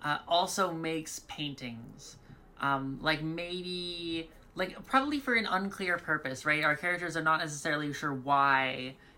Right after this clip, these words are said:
this spider spawn is painting things. If it's, like, doing it for fun, if it's, like, a piece of instinct that's left over, if it's doing it to taunt them. Um, uh, but it does, like,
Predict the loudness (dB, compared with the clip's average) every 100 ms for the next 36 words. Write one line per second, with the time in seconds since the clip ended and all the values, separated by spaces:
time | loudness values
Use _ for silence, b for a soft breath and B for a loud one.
0 | B -6 -4 0 2 2 0 -2 -2 -2
1 | -2 -4 -4 -6 -6 -8 -6 -8 -8 -10
2 | -8 -8 -6 -4 -6 -8 -16 -6 -4 -2
3 | -2 -4 -6 -2 -2 2 4 4 4 -2
4 | -4 -6 -4 -4 -4 -8 -8 -6 -6 -6
5 | -8 -8 -12 -8 -8 -4 -2 -2 -4 -6
6 | -2 0 0 -2 -6 -4 -4 -4 -6 -6
7 | -8 -6 -2 -2 0 0 0 -2 -12 -16
8 | B B B B 0 2 0 -6 -10 b
9 | b b -4 0 0 -4 -10 b b 0
10 | 0 4 8 8 6 0